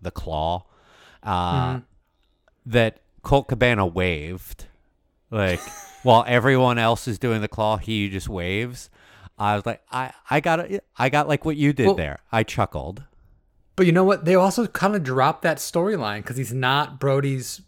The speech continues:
Speaker 2: protege anymore. He's just with them, but not kind of with them. It's just another example. They have no long-term idea of what they're doing. They're just doing shit week to week.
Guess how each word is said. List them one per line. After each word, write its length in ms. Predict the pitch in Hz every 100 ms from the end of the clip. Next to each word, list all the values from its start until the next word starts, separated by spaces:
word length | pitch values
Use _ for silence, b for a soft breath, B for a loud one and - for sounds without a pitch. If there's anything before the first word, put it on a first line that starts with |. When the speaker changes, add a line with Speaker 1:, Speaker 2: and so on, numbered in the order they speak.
| _ _
Speaker 2:
protege 520 | 135 143 127 120 147
anymore. 480 | 156 131 113 113 120
He's 220 | - 139
just 220 | 160 147
with 220 | 147 151 -
them, 180 | 139
but 120 | 135 123
not 240 | 123 -
kind 200 | 147 139
of 120 | 135
with 220 | 147 147
them. 240 | 165 160 156
It's 140 | 165 -
just 160 | 185
another 460 | 190 165 165 170 170
example. 640 | 160 131 135 131 131 123
They 140 | 120 113
have 200 | 127 127
no 640 | 127 123 139 143 143 139 B B B B
long-term 720 | 135 135 139 151 139 - 143 135
idea 360 | 127 120 120
of 120 | 113
what 160 | 117 -
they're 120 | 110
doing. 400 | 113 196 117 101
They're 140 | 107 101
just 480 | - 120 - -
doing 300 | - 113 110
shit 300 | 110 - -
week 200 | 113 107
to 100 | -
week. 300 | 90 82 -